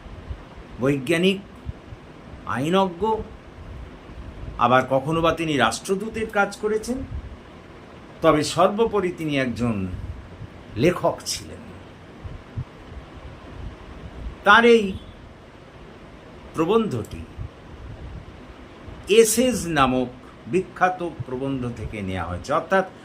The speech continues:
আমাদের পাঠ্য এই অফ স্টাডিজ প্রবন্ধটি তারই লেখা এসেজ প্রবন্ধ থেকে নেওয়া হয়েছে।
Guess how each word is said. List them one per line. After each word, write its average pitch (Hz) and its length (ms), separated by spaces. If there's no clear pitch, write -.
আমাদের 185 340
পাঠ্য 190 560
এই 156 200
অফ 170 260
স্টাডিজ 190 640
প্রবন্ধটি 156 680
তারই 165 340
লেখা 117 500
এসেজ 196 580
প্রবন্ধ 160 520
থেকে 120 260
নেওয়া 95 240
হয়েছে। 90 380